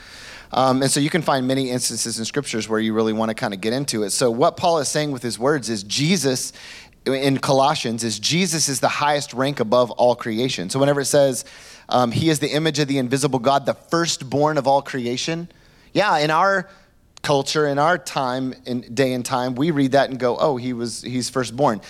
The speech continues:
But if you were an audience listening back then, you understood something different. Not that he's the first person that was born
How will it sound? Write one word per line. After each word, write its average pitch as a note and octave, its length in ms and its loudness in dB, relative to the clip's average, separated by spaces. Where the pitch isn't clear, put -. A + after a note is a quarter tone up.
But C#3+ 120 2
if C#3 80 -6
you G3 100 2
were A3+ 140 6
an F#3 100 2
audience E3+ 460 0
listening E3+ 320 -2
back C#3+ 240 2
then, F#3 180 0
you F3+ 160 2
understood D3+ 480 -2
something B2+ 320 -2
different. G#2+ 400 -2
Not F3 220 0
that G3 100 2
he's F#3+ 160 2
the D3+ 80 -2
first E3 300 0
person D3+ 300 0
that C3 120 0
was G#2+ 140 -4
born C3 460 2